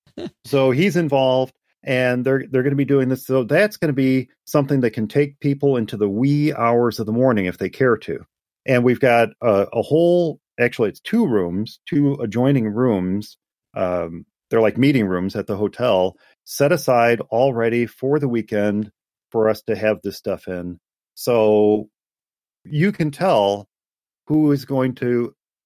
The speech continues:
Speaker 2: be up all night at <laughs> gaming by who's bleary-eyed and dragging their feet on Sunday. So, uh, yeah.
Speaker 1: There, there are
Speaker 2: I think
Speaker 1: those of us who will
Speaker 2: speaking, I may
Speaker 1: manage
Speaker 2: have
Speaker 1: to do
Speaker 2: make
Speaker 1: it
Speaker 2: sure
Speaker 1: all.
Speaker 2: to s-, yeah, I'm gonna schedule them on Sunday.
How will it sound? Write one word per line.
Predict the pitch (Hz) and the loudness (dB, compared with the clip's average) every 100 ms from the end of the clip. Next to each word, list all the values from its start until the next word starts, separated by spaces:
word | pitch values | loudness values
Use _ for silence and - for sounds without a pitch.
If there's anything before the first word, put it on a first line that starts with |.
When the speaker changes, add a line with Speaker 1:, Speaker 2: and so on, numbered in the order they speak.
| _ | _
Speaker 2:
be | 123 135 | 0 2
up | 120 104 - | 2 0 -2
all | 120 123 | 0 2
night | 123 120 98 - - | 2 2 0 -2 -4
at | 110 - | -6 -6
<laughs> | - - | -10 -6
gaming | 120 165 160 98 90 98 - _ _ _ _ - | -2 0 0 -2 -6 -12 -18 _ _ _ _ -2
by | 113 | -2
who's | 107 135 117 | 0 0 -2
bleary-eyed | - 123 147 147 123 104 104 107 | -2 2 4 4 2 2 2 2
and | 107 104 | 0 0
dragging | 113 120 113 | 0 0 -2
their | 104 | -4
feet | 101 139 120 104 | -4 -4 -4 -6
on | - 101 98 | -6 -6 -6
Sunday. | 98 123 104 87 | -6 -6 -6 -8
So, | - 117 104 - - _ _ _ _ - | -4 0 0 -2 -14 _ _ _ _ -12
uh, | 95 92 90 - - | -10 -10 -12 -12 -2
yeah. | 147 104 - _ - | 0 0 -6 _ -4
Speaker 1:
There, | 170 202 | -2 0
there | 180 160 170 160 156 | -2 -4 -4 -2 -2
are | |
Speaker 2:
I | 151 | 0
think | 170 | 0
Speaker 1:
those | 175 | 0
of | 190 | 2
us | 180 - | 0 2
who | 175 | 0
will | 151 | 2
Speaker 2:
speaking, | 151 165 | 2 2
I | |
may | 160 | 2
Speaker 1:
manage | 151 | 2
Speaker 2:
have | 151 | 0
Speaker 1:
to | 151 | 2
do | 170 | 0
Speaker 2:
make | 147 | 0
Speaker 1:
it | |
Speaker 2:
sure | 139 | 0
Speaker 1:
all. | 131 | -2
Speaker 2:
to | |
s-, | 120 - _ _ _ _ _ _ | -4 -10 _ _ _ _ _ _
yeah, | 143 127 | 0 0
I'm | 127 | 2
gonna | 143 | 0
schedule | 131 - 147 143 | 0 2 2 2
them | 113 110 | 2 0
on | 98 | -2
Sunday. | - 110 85 76 - | -4 -6 -6 -10 -16